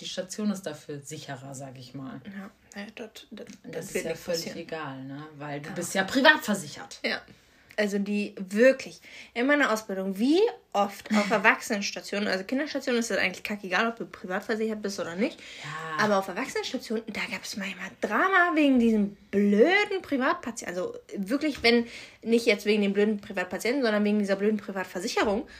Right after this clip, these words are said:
Speaker 2: wo die dann darauf rumgegangen, „Ich bin aber privat versichert, ich will mein Einzelzimmer, ich will meinen Kaffee hier auf Station haben und ich will mir das Essen angereicht bekommen haben oder so,
Speaker 1: Ja,
Speaker 2: weil ich mir
Speaker 1: kannst
Speaker 2: grad
Speaker 1: den
Speaker 2: zu
Speaker 1: Arsch
Speaker 2: fein bin,
Speaker 1: schieben, Alter.
Speaker 2: das und das zu machen.“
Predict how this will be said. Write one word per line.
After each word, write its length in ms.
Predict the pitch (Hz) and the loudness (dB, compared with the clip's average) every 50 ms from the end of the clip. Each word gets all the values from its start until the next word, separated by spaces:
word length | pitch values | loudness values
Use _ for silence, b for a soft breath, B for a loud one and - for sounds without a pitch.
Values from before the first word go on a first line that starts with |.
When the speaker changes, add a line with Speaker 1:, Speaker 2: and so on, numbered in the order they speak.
| B B | B B
Speaker 2:
wo 60 | - 233 | 0 2
die 100 | 220 233 | 4 6
dann 160 | 233 233 226 | 6 6 6
darauf 320 | 226 220 208 208 202 202 226 | 4 4 2 2 -2 0 0
rumgegangen, 320 | 247 262 262 262 254 247 | 0 0 0 0 -2 -2
„Ich 180 | 277 339 359 - | -2 -4 -2 0
bin 100 | - 523 554 539 523 508 | 2 4 6 8 8 8
aber 100 | 494 494 | 8 6
privat 340 | - - 392 370 381 392 415 - | 4 2 4 6 8 6 6 6
versichert, 340 | - 427 392 392 370 370 - | 0 -2 -2 -2 -2 -2 -4
ich 160 | 233 208 - | -4 -6 -6
will 240 | 202 190 247 349 381 | -2 4 6 6 6
mein 220 | 392 392 359 339 349 | 6 4 2 2 0
Einzelzimmer, 340 | 349 - - - 339 320 302 | 0 -4 -8 -4 -2 0 0
ich 120 | 240 208 | 0 0
will 80 | 277 302 | 0 2
meinen 200 | 349 359 339 - | 2 0 0 0
Kaffee 340 | - 311 302 - 302 302 302 | 2 2 2 4 2 0 2
hier 180 | 294 269 269 | 2 0 0
auf 60 | 277 - - B B B B B B B _ | -2 -4 -8 B B B B B B B _
Station 320 | - 240 233 285 269 277 | -8 -4 0 0 2 2
haben 180 | 277 277 262 240 | 2 2 2 2
und 80 | 214 202 | 2 2
ich 60 | 202 | 4
will 300 | 233 262 285 285 285 277 | 4 6 6 6 6 4
mir 240 | 254 247 240 247 233 | 4 4 2 4 4
das 140 | 226 226 226 - - 233 - _ _ _ _ - - - | 2 0 0 -4 -16 -18 -20 _ _ _ _ -20 -14 -14
Essen 220 | 220 - - - | -12 -10 -10 -10
angereicht 400 | - 190 185 196 - 180 - - | -10 -10 -12 -12 -14 -16 -18 -18
bekommen 340 | - 226 - - 190 185 190 | -20 -16 -10 -10 -10 -8 -8
haben 360 | 190 190 190 190 190 185 190 | -12 -12 -12 -12 -12 -12 -10
oder 180 | 185 185 185 185 | -10 -8 -8 -6
so, 60 | 196 | -6
Speaker 1:
Ja, 60 | 196 190 | -4 -4
Speaker 2:
weil 100 | 196 196 | -4 -4
ich 60 | 196 | -4
mir 60 | 220 202 | -4 -4
Speaker 1:
kannst 60 | 208 | -4
Speaker 2:
grad 100 | 208 208 | -4 -4
Speaker 1:
den 60 | - | -4
Speaker 2:
zu 80 | 208 240 | -4 -6
Speaker 1:
Arsch 80 | - 143 | -2 0
Speaker 2:
fein 280 | 143 226 254 285 277 247 | 2 4 4 4 4 4
bin, 100 | 247 254 285 | 4 2 2
Speaker 1:
schieben, 80 | - - - 262 247 | -4 -8 -10 -10 -12
Alter. 300 | 254 - - 165 160 160 233 | -12 -12 -14 -12 -6 -2 -2
Speaker 2:
das 140 | 226 226 - | -2 0 0
und 80 | 233 220 | -2 -2
das 220 | 214 208 208 - | -2 -4 -4 -6
zu 80 | - 226 | -6 -6
machen.“ 380 | 202 190 190 185 202 196 196 | -6 -6 -6 -8 -8 -8 -8